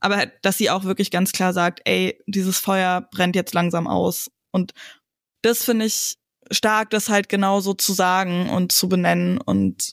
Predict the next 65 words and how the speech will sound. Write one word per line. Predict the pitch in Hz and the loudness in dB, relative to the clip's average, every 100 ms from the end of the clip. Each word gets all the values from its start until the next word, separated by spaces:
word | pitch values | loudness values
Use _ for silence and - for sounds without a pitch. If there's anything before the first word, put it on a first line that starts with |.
| - | 0
ähm, | 104 104 101 - | 2 2 0 -2
da | - 185 | 0 2
nicht | 185 - | 2 2
irgendwie | 190 185 | 2 2
was | 180 | 0
vorzuspielen | - 185 180 180 180 | 0 0 0 -2 -2
von | 175 175 | 0 0
wegen, | 175 | 2
ja, | 175 175 | 2 0
ich | - | 0
will | |
keine | 185 175 | -2 0
Verletzung | 180 175 175 | 0 0 0
oder | 170 | 0
so, | 175 175 | 0 0
sondern | 180 170 | 0 0
wirklich | 175 175 | 0 0
zu | |
sagen, | 180 175 | -2 0
ey, | 180 175 - - - - - | 0 0 -2 -8 -8 -6 -4
ich | 180 | -2
kann | - 185 | 0 0
einfach | 185 185 180 | 0 0 0
auch | 175 | 0
nicht | 175 170 | 0 0
mehr. | 180 175 190 - - - | 0 -2 -4 -8 -20 -6
So, | 170 | -2
und | 175 | 0
gerade | 185 196 202 | 0 0 0
weil | 190 | 0
das | 196 - | 0 0
ja | 214 | 0
immer | 202 202 | 2 0
so | 196 | 0
ihr | 185 | 0
Ding | 202 254 233 | 0 0 0
war, | 208 | -2
so | |
sie | 185 185 | -2 -2
hat | 226 - | 0 -2
einfach | 202 202 | -2 -2
Feuer | - 208 196 | 0 0 0
unterm | 190 190 | -2 -2
Arsch | - 180 185 190 | 0 2 0 -2
und | 170 - | -6 -4
macht | 196 190 - | 0 0 0
es | 196 - | -2 -2
und | 185 | 0
so, | 175 180 - - - _ | 0 -2 -6 -20 -20 _
finde | - 196 190 | -2 0 0
ich, | - | -2
finde | 196 190 | 0 0
ich | - | 0
richtig | 196 196 - | 0 0 0
stark. | 170 170 175 - | 0 0 -2 -2
Und | 233 311 - - | -2 0 -4 -6
was | - 226 | -2 0
mir | 220 240 | 0 0
auch | |
sehr | 262 233 | 0 -2
gefallen | 226 202 202 220 | -2 -2 0 0
hat, | 220 214 - - | 0 -2 -4 -12
wie | - 214 254 | -2 0 0
sie | 226 240 240 | 0 0 0
eben | 214 226 226 | 2 2 0